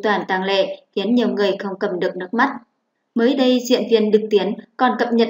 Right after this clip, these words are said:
tình hình mới nhất về con gái Phi Nhung khiến nhiều người lo lắng. Những ngày qua, rất nhiều người đã đến viếng Phi Nhung và trong loạt ảnh mới nhất của Đức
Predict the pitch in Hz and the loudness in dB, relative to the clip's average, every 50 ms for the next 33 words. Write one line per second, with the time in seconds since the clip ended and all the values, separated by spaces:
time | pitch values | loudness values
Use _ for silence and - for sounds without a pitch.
0 | - - 240 220 208 220 233 208 202 185 185 185 202 233 277 285 - - 240 208 | 0 0 0 2 2 2 0 0 0 0 0 0 0 0 0 -2 0 2 2 2
1 | 190 208 202 196 196 190 185 180 185 240 - 247 208 202 202 202 208 202 202 - | 4 2 0 -4 -2 -2 -2 -2 -2 -2 -2 -2 -2 -2 -2 -2 -2 -4 -4 -8
2 | - _ _ - 208 208 240 247 240 214 196 196 202 202 190 180 180 190 196 190 | -12 _ _ -2 0 2 2 2 2 2 0 0 0 0 0 -2 -2 -4 -2 -2
3 | 185 185 185 196 247 - - - _ _ _ _ _ _ _ - 247 233 269 302 | 0 -2 -2 -2 -6 -8 -12 -16 _ _ _ _ _ _ _ 0 2 4 4 4
4 | 294 277 240 - - 247 240 240 240 240 254 254 254 233 247 214 214 214 220 214 | 4 4 2 4 4 4 4 4 4 2 0 0 2 2 2 2 2 2 2 2
5 | 196 214 196 - 196 202 208 208 208 208 202 254 269 254 226 208 202 208 208 214 | 2 2 2 0 0 0 0 2 4 4 4 4 2 2 0 0 2 2 2 0
6 | 208 208 - - - _ - 262 254 262 277 277 269 262 240 262 - 190 208 208 | -2 -4 -8 -12 -12 _ -2 0 0 2 4 6 6 6 4 2 0 -2 -2 -2
7 | 220 220 208 214 220 233 262 262 254 - 196 180 180 175 214 | -2 0 0 0 2 0 0 -2 -2 -4 -6 -6 -2 -2 -2